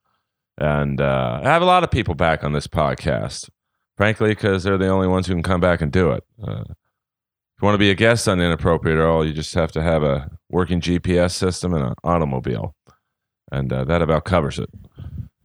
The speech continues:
So today is, uh, a special day because I have a dude on my couch I've known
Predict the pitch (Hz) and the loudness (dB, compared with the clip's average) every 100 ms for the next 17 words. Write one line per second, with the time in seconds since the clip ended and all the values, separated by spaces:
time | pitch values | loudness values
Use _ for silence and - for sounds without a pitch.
0 | - - 95 82 78 78 - 87 127 143 | -14 0 4 4 4 0 -2 0 4 4
1 | 113 101 98 - 92 92 80 - 92 85 | 4 4 0 0 0 0 -2 -4 0 2
2 | 85 80 80 80 80 80 - - - 117 | 4 2 2 2 2 0 -4 -4 0 0
3 | - 95 98 92 95 92 92 92 85 92 | 0 0 4 4 4 2 -2 -2 0 2
4 | 92 95 92 90 87 80 _ - 78 85 | 2 2 2 2 0 -4 _ -8 -6 0
5 | 98 98 95 95 92 98 92 _ - _ | 2 2 0 -2 -2 -6 -10 _ -20 _
6 | _ _ _ _ _ 85 85 87 87 95 | _ _ _ _ _ -4 0 0 -2 -2
7 | 87 87 87 80 90 90 90 | -2 0 -2 -2 -2 -2 -4